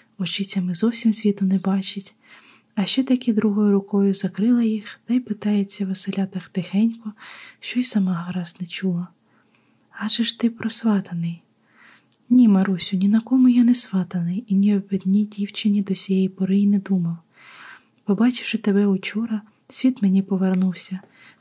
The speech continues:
Без тебе не хочу жити, та буду й сам, що не можна мені без тебе й дихати. Та є, де я найду кращу тебе?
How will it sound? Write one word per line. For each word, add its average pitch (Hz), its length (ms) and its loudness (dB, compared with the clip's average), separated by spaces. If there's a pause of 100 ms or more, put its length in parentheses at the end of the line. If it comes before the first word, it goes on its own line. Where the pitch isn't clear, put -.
Без 185 140 -4
тебе 214 280 2
не 196 100 2
хочу 247 320 0
жити, 185 400 -2 (600)
та 196 140 -6 (100)
буду 247 140 4
й 220 80 2
сам, 190 440 -2 (920)
що 208 180 0
не 190 100 6
можна 202 380 2
мені 190 280 2
без 190 220 -4
тебе 190 300 -2
й 190 40 0
дихати. 185 540 -6 (1080)
Та 208 80 2
є, 214 260 2
де 240 200 2
я 240 140 6
найду 220 300 4
кращу 214 440 -4
тебе? 185 440 -4